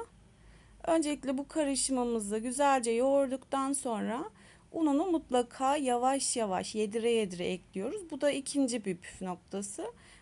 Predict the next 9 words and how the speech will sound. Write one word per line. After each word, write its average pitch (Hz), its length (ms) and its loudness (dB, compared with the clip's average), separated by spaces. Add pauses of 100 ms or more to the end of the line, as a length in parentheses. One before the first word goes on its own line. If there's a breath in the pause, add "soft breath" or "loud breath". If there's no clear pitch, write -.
(160 loud breath)
Birincisi, 269 640 0
e, 233 640 0
kullanacağımız 226 760 0
katı 269 360 -4
yağın 240 480 0 (320 loud breath)
oda 254 220 0
ısısında 233 600 0
yumuşamış 247 680 0
olması. 190 480 -4